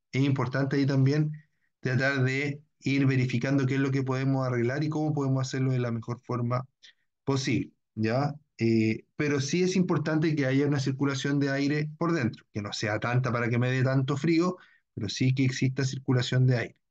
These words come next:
De hecho, hay cascos, el mío, por ejemplo, trae mentonera, que hace que no, el viento no pase tanto por esta parte del casco, porque es un casco un poco largo hacia adelante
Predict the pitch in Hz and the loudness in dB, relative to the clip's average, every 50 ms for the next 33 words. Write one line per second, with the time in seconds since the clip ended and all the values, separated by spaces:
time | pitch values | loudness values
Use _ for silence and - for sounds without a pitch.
0 | _ _ 107 117 120 131 127 127 - - 135 131 131 131 - _ _ _ _ _ | _ _ -4 -2 -2 -2 -2 -2 -4 -4 -4 -4 -4 -4 -6 _ _ _ _ _
1 | _ _ _ _ _ _ - 123 127 131 147 135 131 131 - 156 147 131 123 127 | _ _ _ _ _ _ -4 -2 -2 0 0 -2 -2 -2 0 0 2 4 4 4
2 | 131 139 139 135 139 139 131 156 147 143 147 139 131 135 135 135 139 135 135 131 | 4 4 2 2 2 0 0 0 0 0 0 0 0 0 0 2 2 2 2 2
3 | 127 131 - 117 123 139 139 113 104 101 - _ _ - 113 117 110 - 120 113 | 2 2 0 0 0 0 0 -2 -4 -6 -10 _ _ -6 -6 -4 -4 -4 -4 -2
4 | - 113 117 120 120 120 123 110 110 110 110 110 117 127 127 131 - 123 120 113 | 0 0 2 2 2 0 0 0 2 2 2 2 2 2 2 2 2 0 0 0
5 | 120 127 131 - 131 127 131 131 131 131 - 143 135 127 131 - - - 120 117 | 0 0 0 0 0 0 2 0 0 0 0 0 0 0 -2 -4 -6 -4 -2 0
6 | 120 127 131 - 123 117 127 127 131 - 127 127 123 - - - 113 - - - | 0 0 -2 -2 -2 -2 -2 -2 -2 0 0 0 0 -2 -4 -4 -6 -4 -4 -6
7 | 107 107 - - 120 117 113 117 123 120 123 - 123 117 - - 117 117 120 120 | -6 -4 -2 -2 0 0 0 -2 -4 -6 -4 -4 -4 -4 -2 -4 -2 0 0 0
8 | 123 123 120 127 127 127 - 131 127 127 117 101 - - | 0 0 0 -2 -2 0 0 0 0 0 0 -2 -4 -10